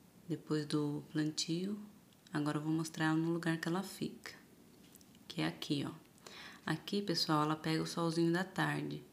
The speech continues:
mais ou menos duas horas, duas e meia da tarde, até o sol se pôr. E aí, pessoal, eu vou mostrar pra vocês umas folhinhas que acabou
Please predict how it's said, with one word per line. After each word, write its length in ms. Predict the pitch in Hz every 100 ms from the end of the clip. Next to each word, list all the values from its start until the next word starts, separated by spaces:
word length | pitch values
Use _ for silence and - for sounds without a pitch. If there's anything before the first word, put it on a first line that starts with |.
| - 160
mais 160 | 147
ou 60 | 156
menos 300 | 165 165 151
duas 340 | 160 160 156
horas, 560 | 151 151 156 156 151 143
duas 320 | - 151 147
e 60 | 147
meia 360 | 147 147 151
da 140 | 143 143
tarde, 560 | 156 147 156 170 165 - - - - - - - -
até 560 | 156 - 165 170 190
o 60 | 190
sol 220 | 190 185
se 160 | 185 233
pôr. 340 | - 156 - - - - - - - - - - -
E 100 | 156
aí, 160 | 147 165
pessoal, 380 | 170 190 - 165
eu 80 | 160
vou 80 |
mostrar 340 | 165 175 - 160
pra 160 | 160
vocês 800 | 151 147 - 175 202 196 - - -
umas 240 | 165 165
folhinhas 480 | - 180 165 165 170
que 80 | 165
acabou 640 | - 156 151 156 160